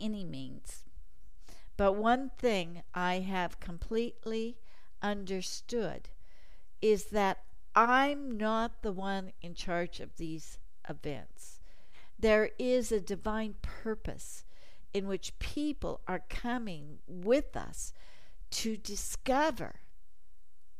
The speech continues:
their own personal greatness. Just by discovering that, you know that you never have any need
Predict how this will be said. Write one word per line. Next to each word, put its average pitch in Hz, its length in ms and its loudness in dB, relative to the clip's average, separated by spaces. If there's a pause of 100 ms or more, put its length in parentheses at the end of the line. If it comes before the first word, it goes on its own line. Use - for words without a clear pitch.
(420)
their 202 400 2
own 226 500 0 (300)
personal 185 720 -2 (340)
greatness. 165 880 -2 (1900)
Just - 480 4
by 269 140 6
discovering 208 880 2
that, 240 420 -2 (100)
you 254 240 0
know 254 460 0 (300)
that - 200 2
you 262 160 0
never 285 540 2
have 240 480 0 (100)
any 254 360 -2
need 214 520 -2